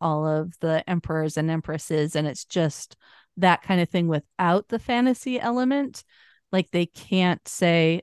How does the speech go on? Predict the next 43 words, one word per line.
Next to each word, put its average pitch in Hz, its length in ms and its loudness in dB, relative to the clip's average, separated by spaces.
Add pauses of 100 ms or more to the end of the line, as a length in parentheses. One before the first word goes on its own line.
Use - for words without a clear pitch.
"Oh, 240 200 2
that 175 300 0
person 165 400 -6
time 208 300 -2
traveled, 160 540 0
she - 240 -6
died, 175 440 6
and 151 140 -2
she's 160 200 -6
getting 170 300 4
a 156 40 2
second 151 380 -2
chance." - 640 -2 (600)
You 202 320 0
can't 220 340 2
do 202 180 2
that. 160 360 0
It 190 120 0
has 185 240 0
to 208 80 -6
be 185 140 -2
like, 170 240 -2 (460)
"Well, 233 140 4
this 254 220 0
is 220 140 -2
a 196 60 2
book. - 460 -10 (680)
So 220 220 2
we're 247 180 2
gonna 240 220 4
have 180 340 4 (100)
an 190 240 0
author, 196 600 0
modern 233 340 2
day 214 180 2
author, 190 460 2
come 202 200 -2
in 175 180 0
for - 180 -12
ten 262 320 2
seconds - 640 -2 (120)
of 190 160 -2
the 226 100 -2